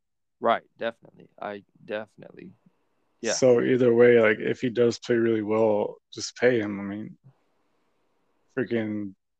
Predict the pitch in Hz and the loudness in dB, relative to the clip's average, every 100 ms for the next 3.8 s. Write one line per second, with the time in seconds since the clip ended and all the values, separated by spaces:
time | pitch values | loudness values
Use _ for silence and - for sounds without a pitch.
0 | _ _ _ _ _ - 123 117 113 113 | _ _ _ _ _ -2 0 2 2 2
1 | 110 104 - 107 110 - - 113 - - | 2 -2 -6 -2 -2 -2 -4 -6 -6 -8
2 | 127 120 - 117 113 - 113 113 - 110 | -4 -4 -2 -2 -2 -4 -8 -8 -6 -6
3 | - - - - 123 - - - | -4 -4 -6 -6 -6 -6 -6 -8